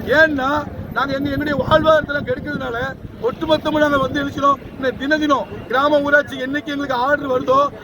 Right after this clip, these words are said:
அது வரைக்கும் நாங்க என்ன செய்வோம், அந்த இடத்துல ஒரு ஆர்ப்பாட்டம் பண்ணிக்கிட்டே இருப்போம். பலதரப்பட்டமான ஆர்ப்பாட்டங்களை பண்ணுவோம்.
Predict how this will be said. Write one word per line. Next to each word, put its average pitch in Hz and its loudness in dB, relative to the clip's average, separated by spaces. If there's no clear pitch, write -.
அது 269 2
வரைக்கும் 294 2
நாங்க 269 0
என்ன 285 -4
செய்வோம், 294 -2
அந்த 269 -2
இடத்துல 294 2
ஒரு 285 4
ஆர்ப்பாட்டம் 285 2
பண்ணிக்கிட்டே 277 -2
இருப்போம். 254 -4
பலதரப்பட்டமான 294 2
ஆர்ப்பாட்டங்களை 285 0
பண்ணுவோம். 254 -4